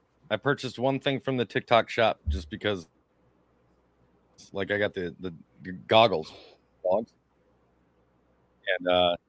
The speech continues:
I got a, I got a note in the mail that says, "Sorry it's taking so long. We're still working on your order." And they sent, like, this super tiny little note phone. Um, and then they marked the delivery is complete. And there's, there's no way for you to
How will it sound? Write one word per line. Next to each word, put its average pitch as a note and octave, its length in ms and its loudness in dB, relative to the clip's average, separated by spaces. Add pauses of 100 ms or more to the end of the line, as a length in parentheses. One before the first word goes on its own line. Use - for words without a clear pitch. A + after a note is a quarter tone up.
(680)
I G2+ 80 -8
got G#2 160 4
a, F#2+ 240 2 (100)
I G2 100 -2
got G#2 140 0
a F2+ 80 -4
note G#2+ 300 -2 (120)
in C3+ 40 -6
the C3 40 -2
mail A2 320 0 (200)
that G2 180 -2
says, G2 200 -6
"Sorry G#2+ 340 0
it's G#2 200 -10
taking G#2 260 -2 (120)
so G2 100 -4
long. F2+ 380 -2 (200)
We're F2+ 100 -8
still - 240 -6
working G2+ 340 -4
on G2+ 80 -2
your G2 120 -4
order." F#2 240 -4
And - 240 -10
they - 140 -20
sent, G2+ 160 -14
like, F#2 160 -16
this - 120 -20 (100)
super - 180 -20 (140)
tiny F#2+ 160 -16
little F2+ 260 -10
note F#2 120 -10 (100)
phone. B2 200 0 (760)
Um, F2+ 260 0 (840)
and G#2+ 120 -2
then G#2+ 100 -4
they G#2 100 -2 (120)
marked G#2+ 160 -4 (100)
the F#2+ 160 -12
delivery A2 400 0
is G2+ 80 0 (480)
complete. A2 200 -6 (640)
And - 80 -20
there's, F#2 120 -10 (380)
there's - 180 -20
no B2 60 2
way A#2 160 6
for - 160 -16
you G#2+ 100 -2
to F#2+ 60 -4